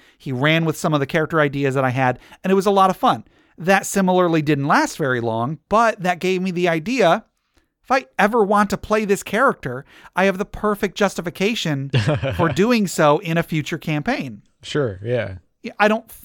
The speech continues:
Speaker 1: I don't recall if I have. I think it was just the two times that I played as this character.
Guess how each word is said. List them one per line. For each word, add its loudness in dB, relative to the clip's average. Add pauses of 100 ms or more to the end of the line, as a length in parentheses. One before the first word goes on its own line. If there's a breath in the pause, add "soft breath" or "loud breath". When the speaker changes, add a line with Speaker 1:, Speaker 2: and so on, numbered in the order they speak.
(100)
Speaker 1:
I -4
don't -8
recall -2
if -4
I -2
have. -2
I -2
think -4
it -2
was -2
just -4
the -6
two -4
times -4
that -6
I -6
played -8
as -6
this -14
character. -10